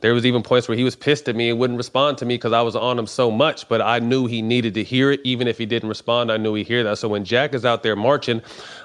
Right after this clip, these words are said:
I'm up in Sacramento at the Capitol, you know, working on policies, trying to change bills, getting bills passed, police procedure bills, um, help get A B three ninety-two, which is a police procedure bill that ha-, um,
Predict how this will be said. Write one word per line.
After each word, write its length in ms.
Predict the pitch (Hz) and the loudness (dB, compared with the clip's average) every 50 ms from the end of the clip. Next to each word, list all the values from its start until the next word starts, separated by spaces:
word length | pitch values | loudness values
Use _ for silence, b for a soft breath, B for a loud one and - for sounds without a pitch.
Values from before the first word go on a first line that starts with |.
| B B - 127 | B B 0 2
I'm 140 | 180 170 | 2 2
up 100 | 151 - | 2 0
in 80 | 135 123 | 0 -2
Sacramento 500 | - - 123 123 - 123 123 135 139 131 | 0 0 0 0 0 0 0 2 2 2
at 120 | 123 - | 0 0
the 60 | - 117 | -2 -2
Capitol, 460 | - 135 135 131 - 120 107 95 90 | 0 0 0 0 0 -2 -4 -4 -4
you 120 | 104 110 | -2 0
know, 100 | 110 113 | 0 0
working 380 | 110 104 120 110 117 117 113 110 | 2 2 0 0 0 -2 0 0
on 100 | 113 110 | 0 0
policies, 580 | - - 120 123 120 117 - - 120 113 107 | 0 0 0 0 0 -2 -4 -4 -4 -4 -6
trying 200 | - - - 117 | -4 -4 -2 -2
to 80 | 113 110 | -2 -2
change 400 | 107 - 117 113 113 107 90 98 | -2 -2 0 0 0 -2 -2 -2
bills, 320 | 101 117 120 123 117 101 | 0 2 2 2 2 0
getting 260 | 101 113 110 117 113 104 | 0 0 0 0 0 0
bills 300 | 87 117 120 117 104 - | 0 2 2 0 -2 -2
passed, 400 | - 123 120 120 117 104 - - | -2 0 2 2 0 -2 -4 -6
police 260 | - 117 117 110 - | -4 -4 -4 -4 -6
procedure 400 | - 110 - 123 117 110 110 110 | -10 -8 -4 -4 -4 -4 -4 -4
bills, 500 | 95 113 113 117 117 117 113 107 - B B B B B B B - | -2 0 2 2 2 2 0 -4 -8 B B B B B B B -4
um, 240 | - 107 110 104 92 | 0 0 0 0 0
help 240 | 120 123 117 - - | 0 -2 0 0 -2
get 100 | 113 - - | -2 -2 0
A 140 | 107 113 110 | -2 -2 0
B 120 | 117 113 | -2 -2
three 240 | 107 - 107 117 113 | -4 -4 -4 -2 0
ninety-two, 480 | 113 117 117 110 110 - - 123 120 | 2 2 2 0 -2 -4 -2 -2 -2
which 180 | 117 117 113 - | -2 -2 -4 -4
is 80 | 110 101 | -4 -6
a 60 | 110 | -6
police 240 | - - 127 117 - | -4 -4 -4 -4 -4
procedure 380 | - 110 - 117 113 101 113 | -8 -6 -4 -4 -4 -2 -2
bill 200 | 95 107 113 113 110 | 0 0 2 2 2
that 100 | 110 98 | 0 0
ha-, 200 | 117 120 117 - - | 0 0 0 0 0
um, 380 | 117 110 110 107 104 101 - | 0 0 0 0 -2 -4 -8